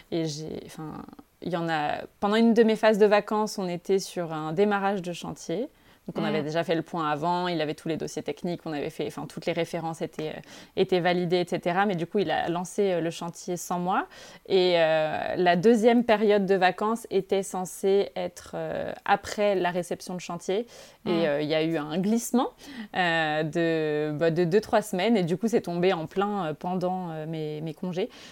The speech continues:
Speaker 1: Donc, euh, j'y suis passée avant de partir. On a fait une sorte de pré-réception pour, euh, valider
Speaker 2: Mm.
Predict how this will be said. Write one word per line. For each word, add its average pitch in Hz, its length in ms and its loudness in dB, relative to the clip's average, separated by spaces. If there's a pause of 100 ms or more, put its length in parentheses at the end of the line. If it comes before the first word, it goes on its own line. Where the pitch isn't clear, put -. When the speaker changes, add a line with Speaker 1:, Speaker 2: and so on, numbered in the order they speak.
(120)
Speaker 1:
Donc, 185 360 0
euh, 165 180 2
j'y 165 260 -6
suis - 160 -12
passée 170 300 -4
avant 160 180 -2
de 160 60 -6
partir. 202 640 0
On 165 100 -4
a 147 140 -10
fait 175 320 -2
une 147 180 -6
sorte 156 240 -12
de 151 100 -8
pré-réception 190 840 -4
pour, 160 240 -10
euh, 147 120 -4
valider 170 340 -2
Speaker 2:
Mm. 214 40 0